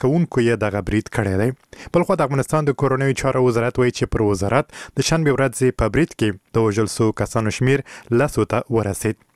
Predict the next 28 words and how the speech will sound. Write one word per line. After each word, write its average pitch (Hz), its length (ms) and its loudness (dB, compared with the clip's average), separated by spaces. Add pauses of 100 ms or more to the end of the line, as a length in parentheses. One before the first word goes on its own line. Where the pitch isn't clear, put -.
(140)
د 107 100 2
دغه 110 220 2
وزارت 104 380 -2
ویاند 131 280 0 (280)
نصرت 135 420 0
رحیمي 135 320 2 (100)
تېره 120 240 2
شپه 127 300 -2
ازادي 107 280 0 (140)
راډیو 107 240 0 (120)
ته 147 100 4
وویل 135 260 2
چې - 540 -4
د 156 100 2
اتو 185 160 0 (140)
ټپي 139 260 0
سوو 156 240 2
ملکیانو 131 440 0
له 120 120 2
ډلې 113 560 -2
دریو 156 240 4 (380)
پرون 147 260 2
یکشنبه 113 840 -2
د 120 140 4
ژورو 117 340 2
ټپونو 160 360 2
له 104 100 -2
کبله 104 280 0